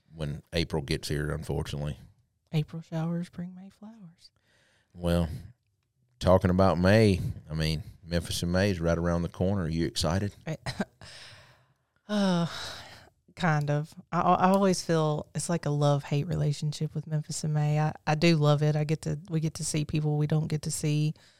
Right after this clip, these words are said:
Speaker 2: but maybe once a year, and it's just a lot of prep work, I guess.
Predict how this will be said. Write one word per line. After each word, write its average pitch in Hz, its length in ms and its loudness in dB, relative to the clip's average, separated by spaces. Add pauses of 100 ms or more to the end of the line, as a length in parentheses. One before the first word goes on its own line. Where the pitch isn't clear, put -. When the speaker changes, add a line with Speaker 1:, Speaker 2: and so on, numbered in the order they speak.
(140)
Speaker 2:
but 170 140 -8
maybe 156 220 2
once 151 300 2
a 156 40 -2
year, 151 440 4
and 147 260 0 (800)
it's 156 240 -4
just 151 220 -2
a - 20 0
lot 143 260 -2
of 143 400 -4 (440)
prep - 380 -2
work, 147 360 -6
I 151 120 -4
guess. 151 540 -4